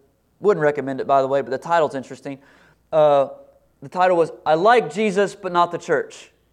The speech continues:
<laughs> right? And, and he's trying to say, you know, you need to like the church too. And that's what John is saying. You can't say, you can't say, "I'm with Jesus," and be in-,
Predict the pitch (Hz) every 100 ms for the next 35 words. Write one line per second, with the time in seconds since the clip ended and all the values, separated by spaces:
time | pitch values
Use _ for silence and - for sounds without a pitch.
0 | _ _ _ _ 151 175 170 _ _ _
1 | _ _ _ _ _ _ _ _ _ _
2 | 165 165 175 190 180 - 254 233 175 175
3 | 220 185 165 156 - _ 156 147 147 147
4 | _ _ 139 160 175 160 160 156 - 156
5 | 147 - 147 113 _ _ _ _ _ _
6 | _ - 170 202 220 170 214 214 185 -
7 | 170 135 110 - _ _ 190 190 254 262
8 | 165 247 247 214 139 - - - 196 233
9 | 220 233 220 170 - - 214 262 330 254
10 | 339 359 311 262 190 - - _ _ -
11 | 214 190 240 240 269 254